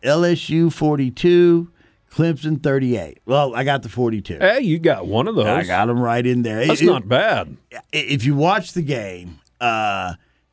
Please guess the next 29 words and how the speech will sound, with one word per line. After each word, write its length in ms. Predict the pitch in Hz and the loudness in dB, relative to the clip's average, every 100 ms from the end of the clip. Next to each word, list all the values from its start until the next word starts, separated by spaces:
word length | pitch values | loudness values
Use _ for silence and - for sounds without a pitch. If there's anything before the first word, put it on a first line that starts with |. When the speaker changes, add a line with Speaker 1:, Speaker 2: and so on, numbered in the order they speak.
| _ | _
Speaker 1:
it, 160 | 147 143 | -6 0
it 120 | 156 | 2
was 240 | 147 147 120 | 2 0 0
w-, 200 | 143 151 | 0 2
it 80 | 151 | 0
was 240 | 135 101 | 0 -2
wild 360 | 131 123 104 85 | 0 0 0 -4
because 260 | 92 101 113 | -10 -4 -2
I 160 | 160 | -2
thought, 380 | - 110 95 - - | -4 -6 -8 -8 -4
"Uh-oh, 480 | 165 - 104 95 98 | -4 -4 -10 -10 -8
this 160 | 143 | -4
is 140 | 175 147 | -2 0
gonna 180 | 143 117 | 0 -2
be 160 | 120 | -4
Clemson, 500 | - 147 143 143 135 | -4 -4 -2 -4 -2
Alabama 560 | 131 123 117 147 143 101 | -2 -2 -2 -2 -2 -8
from 220 | 101 101 | -12 -6
last 420 | 113 143 - - | -2 -2 -4 -8
year." 160 | 82 98 | -2 0
Speaker 2:
Yeah. 280 | 127 110 65 - - | 2 0 -4 -12 -8
Speaker 1:
Because 300 | 101 98 87 | -6 -6 -8
Clemson 500 | - 131 202 165 123 | -4 -2 -2 -4 -6
came 300 | 120 104 98 | -8 -8 -4
out, 420 | 147 156 160 139 _ _ _ 113 | 0 0 -2 -4 _ _ _ -8
they 160 | 107 | -6
were 120 | 85 82 | -6 -8
dominating. 720 | 76 123 156 170 160 165 160 | -2 0 0 0 0 0 0
That, 240 | 151 170 | 0 -2